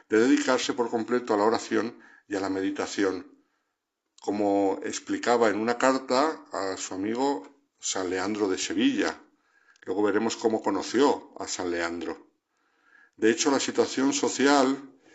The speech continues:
y la miseria política de Roma en aquella época le disgustaba mucho. Era una ciudad que había venido a menos y con los siglos siguientes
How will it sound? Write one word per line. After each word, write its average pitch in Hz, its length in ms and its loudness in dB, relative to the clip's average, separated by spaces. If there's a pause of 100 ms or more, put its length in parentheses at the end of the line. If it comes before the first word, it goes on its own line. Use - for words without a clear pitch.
(160)
y 113 120 -2
la 110 340 4
miseria 120 600 2
política 101 840 -4 (240)
de 90 300 -8
Roma 110 440 2
en 101 100 -2
aquella 107 280 4
época 123 580 0 (340)
le 101 220 0
disgustaba 98 540 -2
mucho. - 640 -2 (120)
Era 113 160 -14
una 107 160 -8
ciudad 110 420 -2
que - 100 -6
había 104 200 2
venido 95 500 -2 (240)
a 82 100 -10
menos 127 460 0
y 104 80 -6
con 95 260 -4
los - 680 -12
siglos 107 420 -2
siguientes 113 580 -2